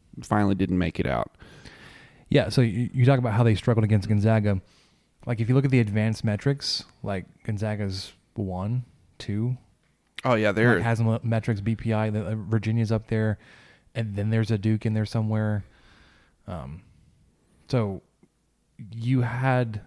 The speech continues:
Speaker 2: well, we'll get to this in a little bit. You're on your path to the Final Four. You've had the toughest road outside of, like,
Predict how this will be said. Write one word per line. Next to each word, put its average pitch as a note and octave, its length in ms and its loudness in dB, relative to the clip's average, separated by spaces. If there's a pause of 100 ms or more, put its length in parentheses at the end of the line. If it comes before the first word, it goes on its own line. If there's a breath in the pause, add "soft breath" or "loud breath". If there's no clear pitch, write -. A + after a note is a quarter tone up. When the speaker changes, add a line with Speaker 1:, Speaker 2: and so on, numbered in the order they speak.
Speaker 2:
well, C3+ 240 -2 (1600)
we'll G#2+ 420 -6
get E3+ 160 0
to E3 40 0
this C3+ 140 2
in B2+ 80 -2
a - 20 0
little A2 60 -2
bit. F#2+ 220 -8 (160)
You're B2+ 140 -8
on A#2+ 140 0
your B2+ 180 6
path B2+ 300 -2
to B2 80 -4
the A2 100 0
Final G#2+ 260 -4
Four. G#2+ 280 -6 (440 loud breath)
You've C#3 180 4
had D3+ 180 2
the C3 80 4
toughest A#2 440 -2
road F#2+ 320 -10 (760 soft breath)
outside A#2 300 -2
of, G#2+ 100 -2
like, G2+ 360 -6